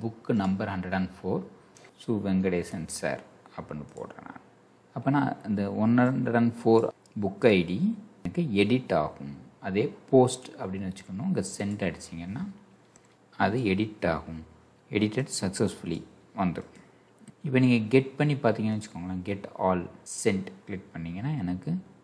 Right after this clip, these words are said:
சு வெங்கடேசன் சார் வந்து, so அப்ப என்னுடைய புக் எல்லாமே இப்ப டெலீட் பண்ண போறோம். இப்ப டெலீட்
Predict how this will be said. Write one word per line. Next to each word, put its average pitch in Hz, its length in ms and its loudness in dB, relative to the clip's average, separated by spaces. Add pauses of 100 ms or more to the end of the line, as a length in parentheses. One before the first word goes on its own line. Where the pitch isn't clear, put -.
(120)
சு 135 100 -6 (260)
வெங்கடேசன் 104 680 2 (140)
சார் 76 280 -2 (240)
வந்து, 90 140 -8 (100)
so - 100 -14
அப்ப - 180 -4
என்னுடைய 92 240 0 (100)
புக் 107 260 -4
எல்லாமே 85 260 0 (220)
இப்ப 165 160 2 (200)
டெலீட் 131 360 6
பண்ண 82 140 -6 (120)
போறோம். 73 280 -14 (580)
இப்ப - 140 -6 (100)
டெலீட் 151 260 2